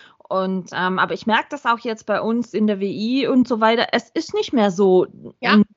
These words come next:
Speaker 1: miteinander und ein bedingungsloses, gemeinsames Durchstehen, ist nicht mehr.
Speaker 2: Da hast du recht.
Speaker 1: Absolut
Speaker 2: Dann
Speaker 1: nicht.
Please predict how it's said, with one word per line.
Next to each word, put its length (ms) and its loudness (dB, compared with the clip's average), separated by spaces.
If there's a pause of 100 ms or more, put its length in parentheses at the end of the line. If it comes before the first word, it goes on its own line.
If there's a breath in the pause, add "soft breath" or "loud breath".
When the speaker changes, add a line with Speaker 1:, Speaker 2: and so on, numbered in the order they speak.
(120)
Speaker 1:
miteinander 600 4
und 300 -4
ein 340 -4
bedingungsloses, 1300 0
gemeinsames 720 0
Durchstehen, 500 -2
ist 200 -4
nicht 160 -12
mehr. 300 -2 (340 soft breath)
Speaker 2:
Da 140 -2
hast 240 -2
du 40 -18
recht. 200 -2
Speaker 1:
Absolut 240 -6
Speaker 2:
Dann 140 -4
Speaker 1:
nicht. 220 -20